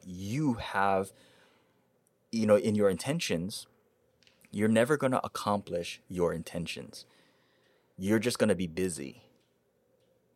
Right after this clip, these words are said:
And that's a big issue that we have in our society, is we equate being busy with being successful. It could be further from the truth. We need to be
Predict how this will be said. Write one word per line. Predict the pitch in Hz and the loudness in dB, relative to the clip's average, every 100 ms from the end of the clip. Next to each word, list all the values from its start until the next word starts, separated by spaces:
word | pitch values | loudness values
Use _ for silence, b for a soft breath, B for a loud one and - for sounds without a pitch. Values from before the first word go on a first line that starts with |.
| _ 80 | _ -6
And | 90 | -2
that's | 101 - - - - | -2 -4 -8 -10 -10
a | |
big | 80 82 98 110 113 113 107 104 80 | -8 -2 2 6 8 8 6 4 -2
issue | 107 107 - 90 82 | -2 0 0 -4 -2
that | 87 80 | -2 0
we | 87 82 | -2 -6
have | 82 80 | -6 -6
in | |
our | 82 | -8
society, | - 82 92 107 117 85 - | -6 -6 -2 2 2 2 -4
is | 80 85 | -12 -8
we | 95 113 | -6 -6
equate | 110 - 101 107 87 | -8 -6 -2 -2 -4
being | 95 85 | -8 -6
busy | 85 110 101 95 | -2 -2 -2 -6
with | 85 82 85 | -6 -10 -10
being | 85 | -12
successful. | - - - - 104 - 65 - b b b b b b b _ _ _ _ _ _ _ _ _ _ _ _ _ _ _ - | -12 -10 -6 0 0 -2 -8 -12 b b b b b b b _ _ _ _ _ _ _ _ _ _ _ _ _ _ _ -20
It | - - - | -20 -20 -12
could | 85 | -6
be | 95 | -6
further | 87 98 95 | 0 2 2
from | 90 92 82 | 0 -6 -8
the | |
truth. | - 82 78 - _ _ _ _ _ _ _ _ _ _ _ _ _ _ _ | -8 -10 -12 -18 _ _ _ _ _ _ _ _ _ _ _ _ _ _ _
We | 101 110 | 0 2
need | 123 123 - | 4 4 2
to | 104 | -4
be | 85 123 107 95 87 | 0 2 4 2 -2